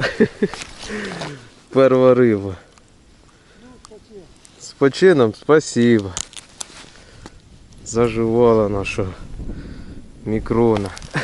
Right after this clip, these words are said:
<laughs> Ух ти, дивіться. Щось тут у неї таке здорове всередині стерчить.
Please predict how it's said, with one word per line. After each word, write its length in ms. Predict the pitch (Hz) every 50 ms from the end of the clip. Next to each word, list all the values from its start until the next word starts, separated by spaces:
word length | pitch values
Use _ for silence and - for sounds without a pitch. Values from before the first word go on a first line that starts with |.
| - -
<laughs> 1040 | - - - - - - - - - - - - - - - - - - - - -
Ух 220 | 127 120 - -
ти, 160 | - 123 110
дивіться. 460 | 95 110 117 123 117 - - 120 101 - - _ _ _ _ _ _ _ _ _ _ _ _ _ _
Щось 260 | - - - 131 120 -
тут 160 | 143 120 139
у 60 | 135
неї 240 | 135 135 131 127 117
таке 300 | 131 127 - - 135 123
здорове 460 | 117 113 127 131 131 135 127 120 117
всередині 680 | 104 - - 123 117 120 120 120 123 120 113 117 107
стерчить. 600 | - - - 113 104 - - - 110 101 - -